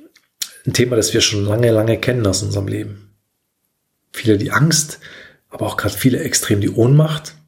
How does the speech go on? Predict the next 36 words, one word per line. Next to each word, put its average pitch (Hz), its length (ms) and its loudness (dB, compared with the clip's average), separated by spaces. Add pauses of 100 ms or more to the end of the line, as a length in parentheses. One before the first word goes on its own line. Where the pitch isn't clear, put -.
(520)
ja, 101 60 -8
dieses 101 240 -2
Gefühl, 120 340 -2
keine 101 220 -4
Macht 104 280 -8
zu 117 180 -2
haben. 123 220 -2 (340)
Und 107 80 0
es 104 160 0
ziehen 135 360 2
viele 160 400 2
Menschen 104 340 -2
durchs 98 220 -6
Leben. 104 360 -10 (500)
Und 107 80 -8
es 95 40 0
hat 113 160 0
angefangen 127 420 2
oft - 200 -2
in 107 40 -2
der 104 100 0
Kindheit 160 380 0
schon, 117 300 0 (200)
da - 120 -4
sind 123 200 4
wir 135 80 4
komplett 117 360 0
abhängig, 135 380 0
da 101 100 0
sind 113 180 2
wir 127 60 4
nicht 117 160 -2
in 113 80 -4
der 120 120 -2
eigenen 120 280 -2
Macht. 117 360 -4